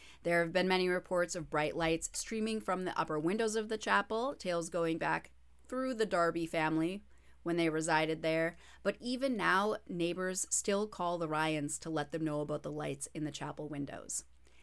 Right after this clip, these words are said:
And people also, weirdly enough, report the strange smell of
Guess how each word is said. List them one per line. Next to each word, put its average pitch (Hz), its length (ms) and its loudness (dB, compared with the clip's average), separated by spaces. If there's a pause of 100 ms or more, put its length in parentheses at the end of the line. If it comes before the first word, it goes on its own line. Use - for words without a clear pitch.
(220)
And 202 120 -2
people 294 240 0
also, 233 600 2
weirdly 190 460 -6
enough, 165 440 -2
report 165 500 -6
the 170 100 -10
strange 165 560 -2
smell 151 400 -2
of 151 240 -8